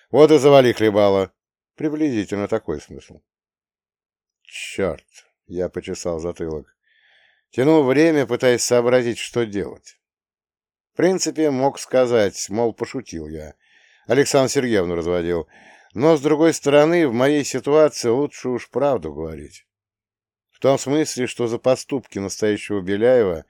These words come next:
я вообще-то не отвечаю. Он, да, сволочь и предатель. А я, между прочим, получил все это в наследство. Соответственно, отвечать не могу ни за что.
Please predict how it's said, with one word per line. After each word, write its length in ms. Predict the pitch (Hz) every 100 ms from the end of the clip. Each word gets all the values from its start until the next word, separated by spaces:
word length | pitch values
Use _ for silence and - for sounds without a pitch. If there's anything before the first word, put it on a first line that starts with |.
| _ _ _ -
я 200 | 117 143
вообще-то 560 | 156 151 - 101 107
не 80 | 110
отвечаю. 640 | 110 113 - 76 - - _ _ _ _ _ _ _ _ _
Он, 400 | 92 135 175 175
да, 400 | 117 117 117 120
сволочь 640 | 117 - 101 123 139 135 -
и 60 |
предатель. 640 | 113 117 110 90 - 76 - _ _ _ _
А 100 | 98
я, 160 | 131 175
между 300 | 170 127 120
прочим, 340 | 123 117 120
получил 380 | 104 113 120 165
все 160 | 147 135
это 140 | 131
в 60 | 127
наследство. 880 | 143 - 92 90 85 - 85 82 - _ _ _
Соответственно, 580 | - 117 139 139 - 123
отвечать 720 | - 117 120 110 - 139 -
не 120 | 117
могу 340 | 120 131 123 95
ни 140 | 80
за 180 | 78 85
что. 420 | - - 71 -